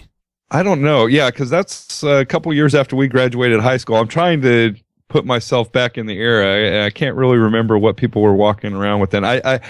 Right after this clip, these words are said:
I seem to think those first clamshell flip phones, uh, were somewhere around in there. Uh, but even then, I mean, those, I mean, the displays that they had, I mean, basically could show, uh,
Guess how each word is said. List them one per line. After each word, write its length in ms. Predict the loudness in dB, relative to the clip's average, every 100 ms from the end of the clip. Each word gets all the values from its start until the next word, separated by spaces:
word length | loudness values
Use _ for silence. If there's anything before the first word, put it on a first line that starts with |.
| -8
I 60 | -6
seem 220 | -4 0
to 60 | 0
think 200 | 0 -2
those 160 | -2 -2
first 320 | -2 -2 -2
clamshell 560 | -2 -2 -2 0 0
flip 240 | 0 -2 -2
phones, 440 | -2 -2 -2 -8 -16 -20 -20 _ -2
uh, 140 | 0
were 320 | 2 2 2 -4
somewhere 840 | -10 -4 0 0 2 2 2 2 0
around 460 | 0 0 0 -2
in 140 | -2 -2
there. 320 | 0 0 -2 -8 -20 -20 -20 -12
Uh, 300 | -6 -2 -2
but 240 | -2 -2 0
even 260 | 2 2
then, 220 | 2 2 0
I 60 |
mean, 320 | 0 0 0 -4 _ _ _ _ _ _ -20
those, 680 | -2 2 2 0 -4 -8 -16 _ _ _ _ _ -4
I 60 | 0
mean, 280 | 0 0 -2
the 180 | -2 0
displays 500 | -2 0 0 2 -2
that 120 | -2
they 100 | 2
had, 160 | 2 0
I 40 |
mean, 160 | -2 0
basically 340 | -2 0 -4
could 180 | -2 -4
show, 360 | 0 2 4 2
uh, 200 | 2